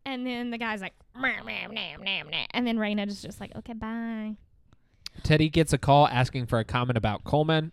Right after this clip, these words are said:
Speaker 2: and he says, "No comment." Uh, Coleman debates with his wife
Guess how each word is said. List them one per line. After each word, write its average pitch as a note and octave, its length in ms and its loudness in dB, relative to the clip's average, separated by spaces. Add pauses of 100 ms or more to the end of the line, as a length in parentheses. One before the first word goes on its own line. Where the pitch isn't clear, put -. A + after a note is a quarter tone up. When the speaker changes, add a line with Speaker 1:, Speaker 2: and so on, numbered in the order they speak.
Speaker 2:
and A2+ 120 -4
he G2+ 60 -2
says, G2 220 -4
"No C3+ 140 2
comment." A2+ 360 2 (680)
Uh, A#2+ 160 6
Coleman D3 320 4
debates C#3 340 4
with B2+ 140 4
his A#2 180 0
wife B2 300 2